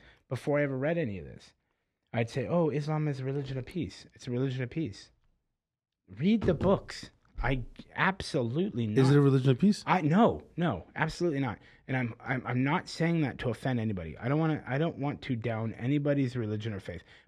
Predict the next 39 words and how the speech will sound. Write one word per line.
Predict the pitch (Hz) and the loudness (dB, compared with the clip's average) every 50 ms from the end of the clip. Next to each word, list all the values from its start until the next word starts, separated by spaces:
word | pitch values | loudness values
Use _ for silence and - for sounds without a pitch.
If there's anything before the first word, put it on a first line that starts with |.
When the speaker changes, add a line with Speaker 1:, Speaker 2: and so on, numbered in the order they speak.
| _ - | _ -4
Speaker 1:
But | 123 - | -4 -4
I | - 123 139 165 | -2 0 4 4
am | 185 185 165 147 | 6 6 6 4
not | 147 151 135 - | 4 2 2 0
Muhammad. | 113 113 107 - - 151 139 104 80 69 - - _ _ _ _ _ _ _ _ _ _ - 90 | -2 -4 -4 -2 -2 0 0 0 -2 -6 -10 -18 _ _ _ _ _ _ _ _ _ _ -4 0
I'm | 127 160 190 | 2 4 4
not | 196 185 180 - | 4 4 2 0
the | 143 | -4
founder | 120 - - 131 143 151 151 135 120 104 104 104 | -4 -2 -2 0 2 2 2 2 0 0 0 -2
of | 98 95 - - | -2 -4 -6 -4
Islam. | 123 123 - - - 82 73 - - _ _ _ _ _ _ _ _ _ _ _ - - | -4 -4 -4 -6 -12 -14 -16 -18 -20 _ _ _ _ _ _ _ _ _ _ _ -8 -2
I'm | 123 147 180 | 0 2 4
not | 190 185 - | 4 2 2
the | 180 160 | 0 0
one | 151 151 143 | 0 0 0
who | 127 135 135 | 0 -2 -2
wrote | 113 104 117 139 151 143 - - | -2 -2 0 -2 -2 -2 -4 -10
the | - 101 | -12 -12
Quran, | - - - 95 82 76 71 - - _ _ _ _ _ _ _ _ _ _ _ _ - | -10 -6 -6 -6 -6 -6 -10 -14 -16 _ _ _ _ _ _ _ _ _ _ _ _ -4
or | 113 123 117 | -2 -2 0
not | 120 135 139 117 107 | 0 -2 -2 -2 -2
wrote | 113 123 123 117 | -2 -2 -2 -2
the | - 110 | -4 -8
Quran, | 98 - 107 92 92 90 95 - - - - | -8 -8 -8 -8 -8 -8 -8 -10 -12 -16 -10
but | - 123 | -6 -2
had | 107 151 147 135 131 | 0 2 2 2 0
the | 127 | -2
Quran | - - - 123 131 131 123 113 104 104 | -4 -2 -2 0 0 0 0 0 0 0
given | 135 135 135 131 117 | -2 0 0 -2 -2
to | |
me | 107 107 104 98 | -2 -4 -4 -4
by | 98 101 | -6 -8
the | 98 98 - | -8 -10 -8
angel | 104 110 98 95 95 | -8 -8 -6 -8 -8
Gabriel. | 95 101 110 113 101 92 80 76 - - - - - - - - - - _ | -8 -6 -6 -6 -6 -8 -10 -10 -12 -12 -14 -14 -14 -16 -18 -20 -20 -20 _
I'm | - 110 123 127 135 | -4 0 2 2 4
not | 143 135 135 - | 2 2 0 0
the | - 131 | -2 -2
one | 120 120 131 135 127 123 120 113 110 | -2 0 0 0 0 -2 -2 -4 -6